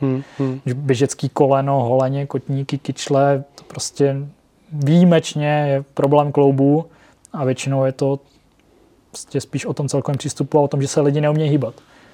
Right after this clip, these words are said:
Speaker 2: A nebo dělají blbiny v tréninku, no, že prostě měsíc pauza, za další měsíc závod, tak honem, honem musím to dohnat a,
Speaker 1: <laughs> Jasně.
Speaker 2: a z, a z nuly tam bouchneš prostě kilo týdně, druhý den osmdesát a třetí den chodíš o berlích, no.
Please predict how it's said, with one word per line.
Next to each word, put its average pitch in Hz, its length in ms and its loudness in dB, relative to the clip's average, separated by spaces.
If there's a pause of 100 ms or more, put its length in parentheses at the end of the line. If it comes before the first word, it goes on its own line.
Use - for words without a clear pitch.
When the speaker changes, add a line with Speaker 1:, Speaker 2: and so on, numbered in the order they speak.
(400)
Speaker 2:
A 143 120 4
nebo 143 440 4
dělají 143 540 4
blbiny 139 480 0
v - 60 -14
tréninku, 127 460 -2
no, 113 160 -14
že 120 160 -12 (120)
prostě - 320 -12 (440)
měsíc 135 320 -2
pauza, 139 640 4
za 131 220 -2
další 131 300 -2
měsíc 139 260 -2
závod, 131 340 2
tak 127 140 0
honem, 135 240 0
honem 135 180 0
musím 135 220 -6
to 139 100 -2
dohnat 135 400 0
a, 135 80 -2 (100)
Speaker 1:
<laughs> - 80 -2
Jasně. 170 320 6
Speaker 2:
a - 20 8
z, 175 160 10
a 196 80 10
z 160 60 4
nuly 160 220 6
tam 156 140 2
bouchneš 151 300 2
prostě - 280 -2
kilo 156 260 6
týdně, 151 440 0
druhý 151 240 6
den 151 120 -2
osmdesát 156 600 2
a 165 40 -2
třetí 151 300 -2
den 151 100 -4
chodíš 151 220 2
o 170 60 2
berlích, 120 360 -2
no. 120 100 -10